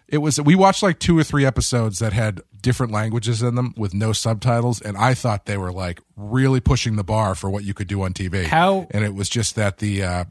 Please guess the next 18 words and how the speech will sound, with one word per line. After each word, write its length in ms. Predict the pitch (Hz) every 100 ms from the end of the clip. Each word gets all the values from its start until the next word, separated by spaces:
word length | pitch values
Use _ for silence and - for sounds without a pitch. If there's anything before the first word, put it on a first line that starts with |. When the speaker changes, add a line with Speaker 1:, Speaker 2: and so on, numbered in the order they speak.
| _
Speaker 1:
the 140 | 113
Netflix 400 | 110 151 151 147
didn't 160 | 156 139
have 160 | 147 -
subtitles 420 | - 143 92 78
for 80 | -
some 140 | 85
Speaker 2:
How 140 | 76 175
Speaker 1:
reason. 140 | 190
Speaker 2:
did 140 | 190
they 200 | 180 170
unbake 640 | 165 160 165 135 151 151 -
the 80 | 139
subtitles 680 | - 165 185 135 107 107
out 140 | 117 113
of 60 |
the 60 | 107
show? 420 | - 185 160 -